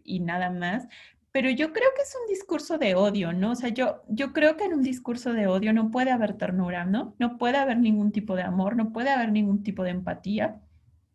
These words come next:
porque se construye a través del prejuicio, eh, del desagrado hacia lesotres, o sea, no,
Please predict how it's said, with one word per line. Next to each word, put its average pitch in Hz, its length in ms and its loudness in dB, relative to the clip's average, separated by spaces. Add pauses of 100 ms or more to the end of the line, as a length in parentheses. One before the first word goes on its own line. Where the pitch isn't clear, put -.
(420)
porque 240 260 -2
se 240 140 -4
construye 277 540 -2
a 277 60 0
través 202 340 2
del 202 140 0
prejuicio, 220 880 -2 (520)
eh, 185 680 0 (180)
del 202 280 4
desagrado 190 800 4
hacia 175 540 2
lesotres, 202 880 -2
o 220 100 -4
sea, 220 320 2 (2250)
no, 202 440 0